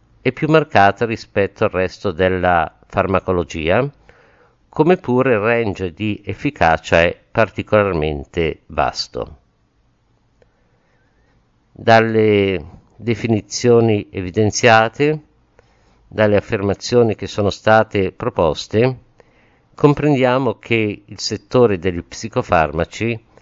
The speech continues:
è avvolto da luci e da ombre. Gli psicofarmaci sono senz'altro potenti, sono senz'altro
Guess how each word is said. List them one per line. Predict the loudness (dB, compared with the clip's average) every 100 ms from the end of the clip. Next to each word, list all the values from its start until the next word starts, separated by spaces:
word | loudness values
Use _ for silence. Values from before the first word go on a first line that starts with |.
| _ _
è | 0
avvolto | 0 2 2 2 0 -6
da | -2 -2
luci | -2 -6 -10 -6 -6 -8 _ _
e | 0
da | 0 0
ombre. | -4 -12 -14 -16 -16 _ _ _ _ _ _ _ _ _ _ _ _ _ _ _ _ _
Gli | -10 -10
psicofarmaci | -8 -4 -2 2 2 2 0 -2 -6
sono | -2 2 4 4 4 2 -2 -10
senz'altro | -6 -6 0 2 2 0 -2 0 0 -2
potenti, | -10 -8 -4 -2 -4 -4 -6 -6 -10 _ _ _ _ _
sono | -18 0 2 2
senz'altro | 0 -2 0 4 4 2 -2 0 2 0